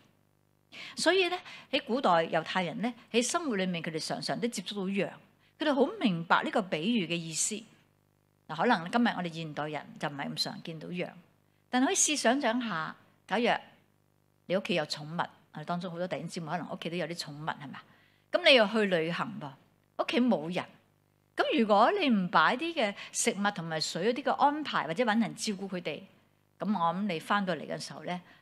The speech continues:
就一定會見到一個好可悲嘅一個景象。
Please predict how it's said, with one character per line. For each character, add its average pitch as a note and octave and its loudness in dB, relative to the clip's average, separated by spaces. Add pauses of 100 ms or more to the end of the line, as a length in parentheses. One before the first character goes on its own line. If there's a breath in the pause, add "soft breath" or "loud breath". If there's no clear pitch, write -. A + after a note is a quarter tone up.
就 E3 -6
一 A3 -2
定 D3+ -6
會 D#3+ -10
見 D#3+ -8
到 F3+ -6
一 G3 -6
個 F3 -4
好 D3+ -10 (100)
可 D#3+ -8 (100)
悲 G3 2
嘅 E3 -2
一 - -8
個 E3+ -6
景 C#3+ -12
象。 - -8